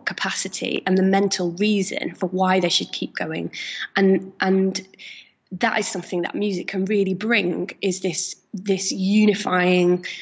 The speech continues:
thing that, um, that takes people almost out of the situation they're in and reminds them of, it can remind people of home, it can remind people of their childhood, it can remind people of lots of different memories. Um, but it also can,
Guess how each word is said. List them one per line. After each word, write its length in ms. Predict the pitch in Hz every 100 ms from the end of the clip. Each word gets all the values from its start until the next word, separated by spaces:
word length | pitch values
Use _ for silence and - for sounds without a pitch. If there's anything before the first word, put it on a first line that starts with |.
| - -
thing 400 | - - 208 190
that, 460 | 185 180 170 - - - - - - 185
um, 640 | 175 170 170 170 170 175 - - - _ _ - 226 _ -
that 360 | 208 - - -
takes 280 | - 226 -
people 300 | - 208 208
almost 400 | 208 208 190 -
out 140 | 196
of 60 | 185
the 80 | 190
situation 600 | - - 185 180 185 185
they're 200 | 175 175
in 260 | 190 175 175
and 280 | - 185 170
reminds 480 | 180 180 185 196 196
them 140 | 185
of, 140 | 175 - - -
it 80 | 190
can 160 | 202 196
remind 280 | 190 180 180
people 240 | 185 190
of 80 | 185
home, 360 | - 202 202
it 80 | 190
can 280 | - 180 175
remind 340 | 180 180 175
people 240 | 175 180 170
of 120 | 165
their 140 | 165 170
childhood, 520 | - 196 190 185 185
it 100 | 180
can 200 | - 180
remind 300 | 175 175 170
people 280 | 175 175 175
of 160 | 165
lots 260 | 190 - -
of 60 | 185
different 300 | 180 - 196
memories. 480 | 196 202 214 226 - - - - -
Um, 560 | 202 185 180 180 180 180 - - _
but 160 | 190 185
it 100 | -
also 340 | 214 208 190
can, 440 | 180 208 196 180